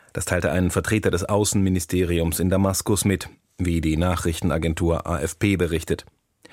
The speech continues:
Der Besuch in New York müsste gesondert beantragt werden, da Aschara'a früher international als Terrorist gesucht wurde und noch Sanktionen gegen ihn bestehen.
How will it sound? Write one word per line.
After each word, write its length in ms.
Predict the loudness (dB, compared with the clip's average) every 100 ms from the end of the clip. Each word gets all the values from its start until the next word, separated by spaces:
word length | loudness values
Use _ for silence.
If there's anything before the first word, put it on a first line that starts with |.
| -18 -16 -16 -2
Der 80 | 2
Besuch 320 | 2 2 2
in 100 | 4
New 80 | 4
York 400 | 4 4 2 0
müsste 360 | -2 0 0 2
gesondert 540 | 2 2 2 2 0
beantragt 540 | -2 0 0 -2 0
werden, 320 | 2 4 2 0 -4 -2
da 220 | 0 2
Aschara'a 720 | 0 0 2 2 2 2 2
früher 680 | -2 -6 0 2 4 4 0 0
international 800 | 2 2 2 2 2 2 2 0
als 200 | -2 0
Terrorist 580 | 0 2 2 0 -2 -4
gesucht 400 | -2 -2 -2 2
wurde 260 | 2 2 -2 -14 -20 -20 -4
und 360 | 0 0 2
noch 180 | 0 0
Sanktionen 680 | 0 -2 0 0 2 4 2
gegen 220 | 2 0
ihn 160 | 0 0
bestehen. 380 | 0 0 -2